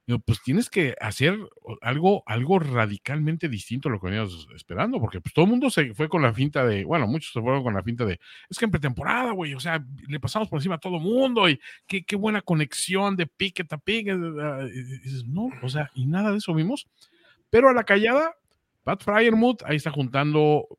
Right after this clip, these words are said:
resultados, está siendo un güey excesivamente productivo. Te da a entender de que sí tienen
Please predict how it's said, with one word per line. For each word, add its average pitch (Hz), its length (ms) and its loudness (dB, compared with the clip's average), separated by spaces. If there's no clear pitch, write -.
resultados, 175 880 2
está 135 240 0
siendo 143 240 2
un 139 380 -4
güey 139 240 0
excesivamente 131 640 -4
productivo. 190 680 2
Te 143 140 4
da 180 80 4
a 233 40 6
entender 226 460 2
de 196 100 2
que 139 160 -2
sí - 340 -4
tienen 196 540 0